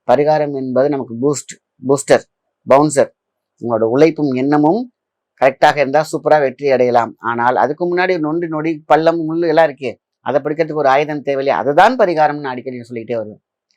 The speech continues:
சரிங்களா? அதனால நமக்குள்ள இருக்கக்கூடிய சில விஷயங்கள், எத்தனையோ விஷயங்களுக்காக போய் ஏங்கி நடக்கலைன்னா அவ்வளோ நேரத்தை வேஸ்ட் பண்ணிட்டு இருப்போம். அதெல்லாம் வந்து வி-, நேர விரயம் கிடையாதா?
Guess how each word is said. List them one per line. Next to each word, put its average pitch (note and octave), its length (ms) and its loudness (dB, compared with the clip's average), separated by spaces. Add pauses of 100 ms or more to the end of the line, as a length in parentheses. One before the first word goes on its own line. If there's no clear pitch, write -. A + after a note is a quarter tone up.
(140)
சரிங்களா? C3+ 320 2 (360)
அதனால A#2+ 420 2 (120)
நமக்குள்ள F#3+ 460 0
இருக்கக்கூடிய E3 460 -2
சில C3+ 180 -4
விஷயங்கள், D3 380 -4
எத்தனையோ F#3+ 400 -4
விஷயங்களுக்காக D3+ 540 0
போய் D3 220 -2
ஏங்கி D3+ 320 -2 (360)
நடக்கலைன்னா D3 500 2 (120)
அவ்வளோ C#3+ 360 2
நேரத்தை E3 360 0
வேஸ்ட் D3+ 240 -6
பண்ணிட்டு C3+ 280 -8
இருப்போம். A#2 260 -8 (300)
அதெல்லாம் C3 380 2
வந்து C#3+ 160 -2
வி-, B2 300 0
நேர C#3+ 240 4
விரயம் B2 300 0
கிடையாதா? A#2 460 2